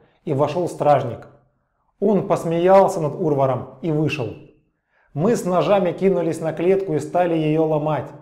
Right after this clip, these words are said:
В конце концов, нам удалось это. Урвар был очень слаб,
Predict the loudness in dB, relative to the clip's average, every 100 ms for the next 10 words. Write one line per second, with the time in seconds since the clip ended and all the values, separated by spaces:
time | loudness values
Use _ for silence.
0 | -20 _ _ _ _ -4 -4 0 0 0
1 | -2 -2 -2 -2 -2 -2 -4 -2 0 0
2 | -2 -6 -12 -14 -16 -20 _ _ _ _
3 | -8 -2 2 4 4 4 0 -2 -10 -16
4 | -4 -4 -2 -6 -4 -2 -2 -4 -16